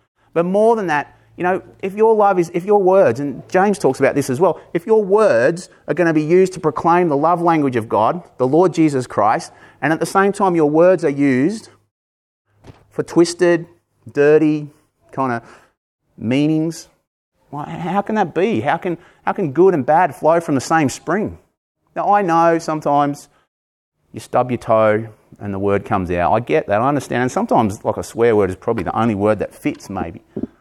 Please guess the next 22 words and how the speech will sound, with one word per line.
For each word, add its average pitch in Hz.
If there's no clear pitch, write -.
But -
please 196
don't 180
let 151
that 123
then 120
dominate 110
your 90
language. 92
Like, -
we 165
have 120
the 107
love 120
language 117
of 92
God, 117
not 143
just 175
on 175
our 123
lips, 151